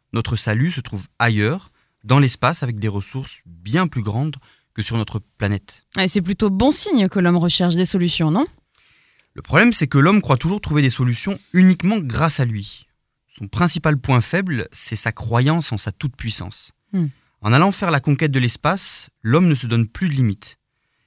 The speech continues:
Speaker 1: C'est, rappelons-le, dans ce contexte de toute-puissance industrielle que la Première Guerre mondiale est née.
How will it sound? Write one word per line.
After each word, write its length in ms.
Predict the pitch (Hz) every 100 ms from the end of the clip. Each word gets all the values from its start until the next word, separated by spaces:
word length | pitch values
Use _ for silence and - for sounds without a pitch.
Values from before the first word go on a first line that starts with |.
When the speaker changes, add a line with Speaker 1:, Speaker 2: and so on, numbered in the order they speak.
| _ _ _
Speaker 1:
C'est, 200 | - -
rappelons-le, 440 | 98 - 117 123
dans 140 | 123 113
ce 100 | 117
contexte 480 | 107 95 190 -
de 80 | 110
toute-puissance 640 | 98 151 - 110 - 123 110
industrielle 580 | 101 - - 113 196
que 80 | 208
la 100 | 104
Première 380 | - - 123 107
Guerre 160 | 101 98
mondiale 300 | 95 117 127
est 40 |
née. 180 | 190